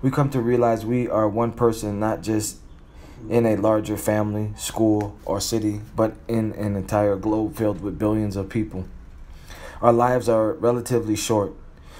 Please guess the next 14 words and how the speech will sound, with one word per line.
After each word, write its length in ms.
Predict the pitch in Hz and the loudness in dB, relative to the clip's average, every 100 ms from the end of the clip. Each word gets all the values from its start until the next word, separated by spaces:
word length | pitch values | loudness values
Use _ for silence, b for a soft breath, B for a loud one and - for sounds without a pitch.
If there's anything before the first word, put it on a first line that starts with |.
| B | B
We 140 | 120 | 0
have 220 | 131 127 110 | 2 2 2
limited 420 | 123 120 120 117 | 0 0 -2 -2
skills 420 | - 117 113 110 | 0 0 2 0
and 180 | 98 95 | -4 -2
brain 220 | 110 107 | -2 -2
power. 380 | 104 98 92 95 - - - - | -2 -2 -2 -6 -10 -20 -18 2
There 160 | 127 | 2
is 120 | 117 | 2
so 140 | - 117 | 2 2
much 280 | 117 117 104 | 2 -6 -4
we 140 | 113 | -4
cannot 360 | 110 113 104 - | -2 -2 -2 -4
control, 480 | 101 - 101 90 | -6 -2 -2 -2